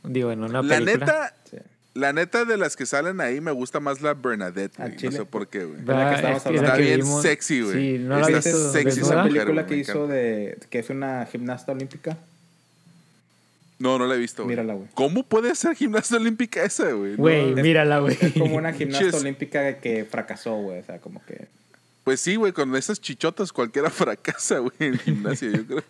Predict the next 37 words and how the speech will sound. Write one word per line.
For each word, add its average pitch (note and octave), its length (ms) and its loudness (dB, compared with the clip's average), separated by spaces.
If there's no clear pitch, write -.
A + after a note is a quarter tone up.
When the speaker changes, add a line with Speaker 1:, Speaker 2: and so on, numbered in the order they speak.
Speaker 3:
Mira, E3 240 2
mira, G3 160 2
mira F#3+ 160 0
la F3 120 -2
premisa. B2+ 580 -6
Mi-, C#3 140 -6
mira F#3+ 180 -2
la G#3+ 80 -4
película, D3 340 -4
güey. G2 140 -14
Te A#2 120 -8
lo A#2 120 2
Speaker 2:
Ok, G#2+ 80 -4
ok. E3 220 -14
Speaker 1:
Lo C#3 140 -2
vas D3 80 2
a D3 40 4
agradecer. A#2+ 400 0
Speaker 3:
Y A2+ 220 -10
la B2 120 -2
Speaker 2:
¿Cómo E3 140 4
se D#3+ 100 0
Speaker 3:
gente G3 80 4
Speaker 2:
llama? A3+ 100 0
Speaker 3:
que G#3 40 -8
Speaker 2:
¿Cómo G3+ 140 -2
se G3+ 80 -4
llama? A3 140 -4
Speaker 3:
Bronze, D3+ 600 -2
creo E3 180 -10
que F3 60 -14
se G3 100 -10
llama. G3+ 140 -6
Speaker 1:
Sí. - 240 -14
Speaker 2:
Bronze, A#2 640 -6
Speaker 1:
Creo. B2+ 180 -6
Speaker 2:
ok. G#3 60 -8